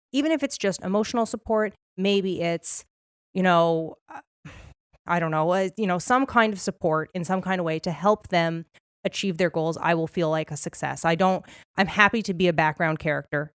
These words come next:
in their lives for them to be successful. I will feel successful by proxy.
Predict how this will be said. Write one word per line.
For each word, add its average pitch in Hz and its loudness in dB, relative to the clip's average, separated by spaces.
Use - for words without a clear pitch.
in 175 2
their 156 2
lives 143 0
for 165 -4
them 151 0
to 151 -4
be 220 -2
successful. 160 -2
I 170 2
will 160 -4
feel 160 -6
successful 156 -8
by 147 -8
proxy. - -6